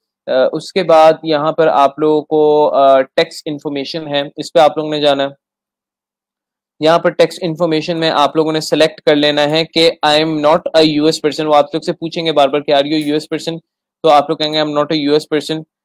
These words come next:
अ, और save कर देंगे। अपना business name वो आप लोग से, अ, मांगेगा। For example, before withdrawing funds, all non-U S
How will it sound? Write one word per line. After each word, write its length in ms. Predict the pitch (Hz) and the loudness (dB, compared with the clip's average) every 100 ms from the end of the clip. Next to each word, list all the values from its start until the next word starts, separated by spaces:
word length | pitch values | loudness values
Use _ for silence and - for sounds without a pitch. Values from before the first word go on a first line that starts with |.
| _ - | _ -2
अ, 60 | |
और 540 | 139 143 - 143 143 120 | 2 4 4 4 4 2
save 260 | - 139 127 | -2 -2 0
कर 120 | 127 107 | -2 -4
देंगे। 200 | 98 87 _ _ _ _ _ _ _ _ _ _ _ _ _ - | -8 -18 _ _ _ _ _ _ _ _ _ _ _ _ _ -4
अपना 260 | 147 190 | -2 0
business 440 | 175 156 156 190 185 | 0 0 -2 -4 -4
name 180 | 185 180 | -2 2
वो 80 | 180 | 4
आप 180 | 160 147 | 4 2
लोग 80 | 165 | -4
से, 200 | 185 175 | 0 2
अ, 220 | 139 151 | 4 4
मांगेगा। 560 | 147 143 143 160 156 165 | 2 0 0 0 2 2
For 120 | 165 | 0
example, 420 | 160 156 147 160 | -2 -2 -4 -4
before 340 | 147 151 165 | -4 0 2
withdrawing 560 | 170 147 143 147 143 160 160 | 2 0 -2 0 0 -2 -4
funds, 260 | 151 160 180 - _ _ _ | -4 -4 -10 -16 _ _ _
all 180 | 156 175 | 4 4
non-U 380 | 190 170 170 170 | 4 0 0 0
S 140 | 170 | -2